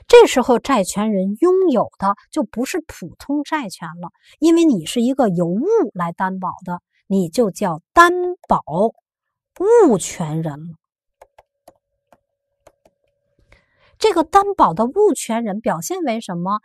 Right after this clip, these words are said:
你可能是抵押权人，他拿东西押给你了，做担保；也可能是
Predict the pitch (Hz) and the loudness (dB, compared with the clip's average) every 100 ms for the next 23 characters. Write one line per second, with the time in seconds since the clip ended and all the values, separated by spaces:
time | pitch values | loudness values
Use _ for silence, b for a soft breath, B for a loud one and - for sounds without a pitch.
0 | _ 214 202 - - 208 311 339 381 - | _ 0 0 -2 -2 0 2 0 -2 2
1 | 302 180 - 240 156 147 226 330 403 - | 2 2 0 0 0 -2 0 0 -2 -4
2 | 196 170 165 147 156 - _ _ _ - | -4 -4 -4 -8 -12 -18 _ _ _ -20
3 | _ - _ _ _ _ _ _ _ _ | _ -20 _ _ _ _ _ _ _ _
4 | _ B B B B - 320 277 277 339 | _ B B B B 0 4 4 2 0
5 | 330 240 185 285 311 381 185 180 180 170 | 0 -2 0 0 0 -4 -8 -8 -10 -12
6 | - 160 _ _ - 214 185 180 165 156 | -16 -20 _ _ -2 -2 0 -4 -6 -12
7 | - _ _ b b b - 285 415 - | -16 _ _ b b b 4 4 4 2
8 | 190 160 180 - 269 | 0 2 -2 0 0